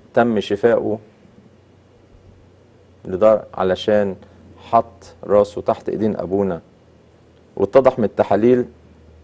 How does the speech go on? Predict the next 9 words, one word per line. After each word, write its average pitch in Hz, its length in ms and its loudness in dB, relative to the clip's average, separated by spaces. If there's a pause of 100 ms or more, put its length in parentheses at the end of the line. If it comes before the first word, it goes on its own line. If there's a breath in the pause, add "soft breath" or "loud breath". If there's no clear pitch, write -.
(120)
إن 104 100 -2
كل 113 280 -2
حاجة 107 460 -2 (1300)
انتهت 98 440 -6 (1080)
من 98 120 -6
هذا 95 280 -2
الرجل، 92 380 -2 (320)
والراجل 92 440 -2 (480)
أصبح 95 360 -2